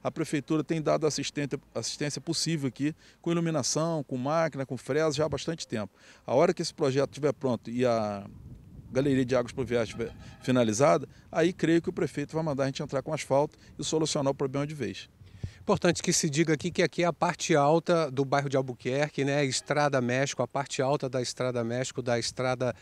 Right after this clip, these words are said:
Speaker 2: eh, Peru, e muitas construções, muita terraplanagem, né, ô Davi? E as pessoas não têm o cuidado de fazer o escoamento pra que essa terra não venha para as vias do bairro,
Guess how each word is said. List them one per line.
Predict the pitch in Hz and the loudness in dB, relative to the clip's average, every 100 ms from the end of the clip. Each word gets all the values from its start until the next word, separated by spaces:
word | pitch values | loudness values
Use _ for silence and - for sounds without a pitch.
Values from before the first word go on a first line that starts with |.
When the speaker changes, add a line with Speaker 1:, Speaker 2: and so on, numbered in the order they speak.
| - - | -14 -8
Speaker 2:
eh, | 123 117 - | -4 -4 0
Peru, | 165 156 131 156 170 - - | 2 4 4 4 2 -2 -8
e | 185 190 | -2 -2
muitas | 175 175 269 277 220 | 2 4 6 4 2
construções, | - 196 180 - 156 - 139 165 165 | 2 2 2 2 0 0 2 2 2
muita | 165 220 - 202 | 2 0 0 -2
terraplanagem, | - 196 202 - 202 196 170 165 160 127 135 | 0 2 2 2 2 4 4 4 4 2 0
né, | 139 160 160 | 2 4 4
ô | 160 | 6
Davi? | 151 151 123 117 - - - | 4 4 2 -4 -6 -16 -6
E | 180 175 | -2 0
as | 160 170 | 0 -2
pessoas | 214 - 185 | -2 0 0
não | 190 185 | 0 0
têm | 156 | 2
o | 160 | 2
cuidado | 233 208 214 226 208 | 2 4 6 6 4
de | 156 | 0
fazer | 180 156 160 | -2 0 0
o | |
escoamento | 156 - 175 170 151 180 - | -2 2 4 4 4 2 0
pra | - | -4
que | 151 - 151 | -6 -2 2
essa | 156 - | 2 2
terra | 147 151 147 | 0 -2 0
não | 151 185 180 | 4 6 4
venha | 127 180 202 170 - - - - | 4 6 6 4 0 -18 -20 -4
para | 156 180 | 4 6
as | 180 113 | 4 2
vias | 135 196 214 165 - | 2 4 6 6 4
do | 120 170 | 4 4
bairro, | 170 156 165 190 208 | 6 6 6 6 2